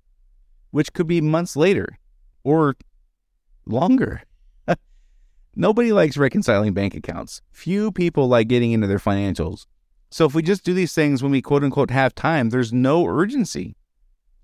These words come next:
And if we do have, if we do actually have a financial problem, it could be weeks or months until we even realize that. The reason the eighth was the rule I liked, because already more than in, in almost all cases, already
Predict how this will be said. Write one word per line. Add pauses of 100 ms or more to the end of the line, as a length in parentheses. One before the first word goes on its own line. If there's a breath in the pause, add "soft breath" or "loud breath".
(800)
And
if
we
do
have, (300)
if
we
do
actually
have
a
financial
problem,
it
could
be
weeks
or
months
until
we
even
realize
that. (840)
The
reason
the
eighth
was
the
rule
I
liked,
because (340)
already
more
than
in,
in
almost
all
cases,
already